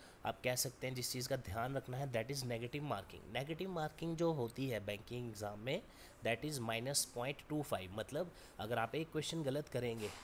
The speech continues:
तो आपको उसकी जगह मिलेगा तो कुछ नहीं, लेकिन वो आपका negative marks में ज़रूर आपका, अ, नुकसान करेगा। और negative marks कितने रहेंगे, Minus point two five,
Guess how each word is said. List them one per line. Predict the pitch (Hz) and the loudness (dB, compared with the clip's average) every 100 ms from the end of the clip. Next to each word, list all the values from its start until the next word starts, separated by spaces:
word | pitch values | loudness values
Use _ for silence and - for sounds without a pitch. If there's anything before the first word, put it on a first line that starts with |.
| - | -2
तो | |
आपको | - 120 117 - 151 - | 2 2 0 0 0 0
उसकी | 135 - 147 | -6 -2 0
जगह | 135 135 | 2 2
मिलेगा | 143 123 131 143 | 2 4 2 4
तो | 143 | 2
कुछ | 147 143 160 | 0 -2 0
नहीं, | 139 - - | -2 -2 -4
लेकिन | 123 160 180 - - - - | -2 0 0 -2 -16 -16 -2
वो | 135 - | 0 6
आपका | 131 135 - 156 170 | 6 6 4 6 6
negative | 156 113 117 123 156 156 | 6 4 2 2 2 4
marks | 117 110 - - | 2 2 -2 -4
में | 131 127 127 127 - - - | 0 4 4 2 -4 -10 -4
ज़रूर | 117 123 135 135 | 0 4 4 8
आपका, | 117 - 120 117 | 6 6 4 4
अ, | - - - - - 110 | 4 -8 -16 -10 0 2
नुकसान | 110 110 123 120 131 | 2 0 4 4 4
करेगा। | 117 113 151 | 4 4 4
और | 143 | 2
negative | 110 113 135 131 | 2 2 2 4
marks | 120 117 | 4 4
कितने | - 120 143 | 0 2 6
रहेंगे, | 131 113 113 160 | 8 8 6 4
Minus | 123 110 117 123 131 | 2 2 4 4 2
point | - 117 113 | 4 4 4
two | 107 104 | 2 -2
five, | - 87 | -2 -10